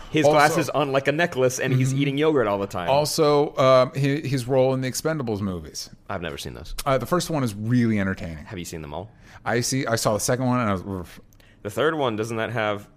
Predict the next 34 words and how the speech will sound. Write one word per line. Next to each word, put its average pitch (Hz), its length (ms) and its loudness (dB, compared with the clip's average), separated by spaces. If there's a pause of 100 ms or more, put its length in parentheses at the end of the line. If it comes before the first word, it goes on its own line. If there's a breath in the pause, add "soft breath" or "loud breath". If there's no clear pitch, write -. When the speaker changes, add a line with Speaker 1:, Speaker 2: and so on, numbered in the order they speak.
Speaker 1:
Schwarzenegger 101 720 -4
and... 95 680 -6 (680 soft breath)
Uh 82 560 -12
Speaker 2:
Technically, 180 400 0
Schwarzenegger 147 460 -2
and 117 80 2
Bruce 123 200 -2
Willis 113 220 0
do 120 160 -4
show 104 320 -2
up 95 240 -4 (100)
in, 98 500 -4
uh, 95 480 -2
Speaker 1:
Don't 87 100 -2
they - 80 -4
Speaker 2:
in 104 80 -4
the 101 80 -2
Speaker 1:
team - 80 -2
Speaker 2:
first 113 220 0
Speaker 1:
up? - 60 -6
Speaker 2:
one. 87 380 -4
I 117 80 -2
don't 151 140 2
know. 156 100 -4
They, 135 240 0
they, 143 420 -4 (120)
they 139 160 0
become 147 380 -2
a 147 40 -4
part 143 220 2
of 120 40 0
it 117 40 4
in 104 160 -2
two. 101 420 -2